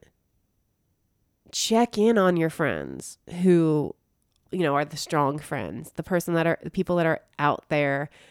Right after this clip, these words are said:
not just even check in. That was an old meme, right? Like, check on your strong friends. <sighs> Sometimes the checking in on can be, like, confusing, right? Like, I kinda can get, like, when somebody just texts me a message of, like, "Hey, how are you?" I feel like that's such a loaded answer. And I'm like, "Do you just want me to reply with, like, 'Hey, I'm good. How are you?' Or do you want me to, like, really give you a,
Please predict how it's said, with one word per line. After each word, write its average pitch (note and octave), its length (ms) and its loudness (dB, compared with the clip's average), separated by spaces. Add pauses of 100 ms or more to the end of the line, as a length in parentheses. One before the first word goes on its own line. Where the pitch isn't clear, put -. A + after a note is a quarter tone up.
(240)
not A3 200 2
just D4 200 -2
even G#3+ 160 0
check D#3+ 340 0
in. B2 180 -6
That E3 200 2
was F#3+ 120 0
an F3 80 2
old E3 160 2
meme, C#3 380 -4
right? D3 160 0
Like, C#3+ 140 -6
check F3 240 -2
on E3+ 140 0
your D#3 100 -2
strong C#3 360 -2
friends. A2 600 -8 (1200)
<sighs> - 200 -12
Sometimes B3 500 2
the E3 100 2
checking F3+ 380 0
in F#3+ 100 4
on D3 160 2
can D3+ 160 -6
be, C#3+ 220 0
like, C3+ 160 0
confusing, C#3+ 560 -4
right? C#3 180 -2
Like, C#3+ 180 -2
I F#3 140 4
kinda F3+ 300 -2
can D3 220 -2
get, C#3+ 220 -2
like, C3+ 160 -2
when D3+ 100 -6
somebody F#3 240 -2
just D#3+ 200 -6
texts D3+ 260 -4
me D3 80 -2
a C3+ 60 -2
message C#3+ 360 -4
of, E3 120 -4
like, G#3+ 160 -2
"Hey, F#4 300 2
how D#4 240 8
are F4 260 8
you?" F3 340 4
I E3+ 180 0
feel G3 180 -4
like F#3 80 -6
that's C#3+ 180 -6
such D3+ 240 -4
a D3+ 60 -4
loaded C#3+ 420 -2
answer. C3+ 320 -4
And D#3+ 60 -2
I'm C#3+ 60 -2
like, C3+ 140 -2
"Do D3 80 -8
you C#3+ 60 -4
just D3 200 -6
want D#3 80 -6
me D#3+ 80 -2
to C#3+ 60 -2
reply C#3 340 -4
with, E3 180 -6
like, G#3 160 -4
'Hey, F#4+ 220 0
I'm F4 200 0
good. F#4 240 4
How C#4+ 200 4
are C#4+ 80 4
you?' D#4 240 4
Or E3+ 240 2
do E3+ 100 -6
you F3 120 -2
want E3 240 -2
me E3 140 -4
to, D#3+ 100 -2
like, C#3+ 200 -2
really C#3+ 320 -4
give C#3+ 220 -6
you C#3+ 260 -2
a, C#3 300 -4